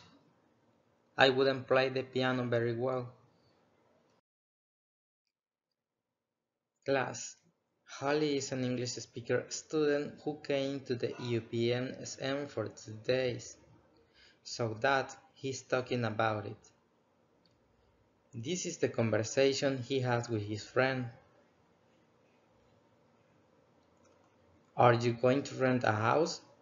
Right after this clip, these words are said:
or apartment? If I found a house, I would prefer it.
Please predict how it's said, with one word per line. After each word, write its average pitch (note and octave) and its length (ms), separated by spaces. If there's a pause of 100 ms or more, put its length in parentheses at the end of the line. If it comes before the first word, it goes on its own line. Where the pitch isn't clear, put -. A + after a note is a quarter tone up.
(120)
or C3 120
apartment? A2 680 (1800)
If B2 140
I C3+ 80
found D3 320
a B2+ 80
house, B2 500 (380)
I A#2+ 80
would A#2+ 240
prefer A#2 400
it. - 360